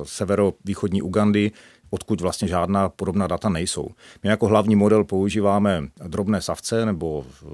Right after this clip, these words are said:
genom těch drobných savců, což si můžeme představit jako nějaké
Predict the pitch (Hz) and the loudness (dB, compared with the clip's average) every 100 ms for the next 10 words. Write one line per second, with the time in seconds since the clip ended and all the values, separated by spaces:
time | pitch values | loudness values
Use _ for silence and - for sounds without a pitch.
0 | 67 87 80 92 98 104 101 - 90 90 | -16 -12 -4 0 2 2 0 -6 -8 -4
1 | 95 95 - 95 - - 117 110 - 80 | -2 -4 -2 -4 -4 -4 -2 -2 -4 -8
2 | - - 85 87 87 92 - - - 90 | -8 -8 -8 -6 -4 -4 -6 -8 -6 -4
3 | 82 80 - 80 80 80 - 82 | -2 -4 -4 -6 -6 -6 -6 -8